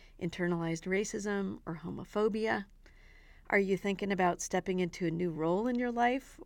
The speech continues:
Are you wanting to finally deal with a relationship that feels toxic to you? Do you want to take a stand on the way you let other people treat you? Are you a binge drinker and you know it's time to stop?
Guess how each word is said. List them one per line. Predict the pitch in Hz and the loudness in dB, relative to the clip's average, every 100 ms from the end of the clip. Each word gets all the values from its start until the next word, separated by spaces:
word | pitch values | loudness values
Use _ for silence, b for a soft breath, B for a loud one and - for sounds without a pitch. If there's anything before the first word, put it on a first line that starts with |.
| - | 0
Are | 185 | 2
you | 180 | 2
wanting | 180 190 190 | 0 -2 -2
to | - | -6
finally | - 175 185 185 | -4 -2 0 0
deal | 165 180 185 | 2 2 2
with | 190 196 | 0 0
a | |
relationship | 165 - 175 220 226 - 233 - | -4 -2 -2 -2 -8 -4 -4 -2
that | - | -6
feels | - - - | -4 -6 -8
toxic | - 151 175 - 247 - | -8 -6 -6 -4 -8 -6
to | - | -6
you? | 247 240 254 262 B B B B B B | -4 -2 -4 -6 B B B B B B
Do | - | -4
you | 220 | 0
want | 220 | 0
to | |
take | 208 214 196 | 0 -2 -2
a | |
stand | 175 - 190 196 214 | -6 -2 2 2 2
on | 202 | 0
the | 185 | 2
way | 170 | 2
you | 170 170 | 2 2
let | 170 | 2
other | 175 170 | 2 0
people | - 180 180 | -4 -10 -10
treat | - - 185 - | -6 -4 -4 -2
you? | 233 240 240 B B B | -4 -4 -8 B B B
Are | 190 | 0
you | 185 180 | 2 2
a | 170 | 0
binge | - 190 208 202 | 2 2 2 -2
drinker | 214 214 208 208 208 | -2 -2 0 0 2
and | 185 | 0
you | 170 | 2
know | 170 180 | 2 2
it's | 180 - | 2 -2
time | - 190 185 | -6 -4 -4
to | 165 | -6
stop? | - - 208 247 | -8 -4 -4 -4